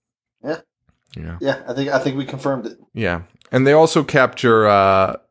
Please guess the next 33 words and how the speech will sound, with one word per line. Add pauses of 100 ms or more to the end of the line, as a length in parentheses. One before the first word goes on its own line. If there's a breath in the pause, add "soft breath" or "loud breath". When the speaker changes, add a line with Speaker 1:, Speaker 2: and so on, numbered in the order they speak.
(420)
Speaker 2:
a,
a
woman
who,
that (100)
the,
the
lady,
uh,
I
forget
her
name,
Loretta, (320 soft breath)
who
I
started
typing
Scarlet
because
while
they
were
having
sex,
she
was
like, (760 loud breath)
"Fuck
your
little
Scarlet."
<laughs>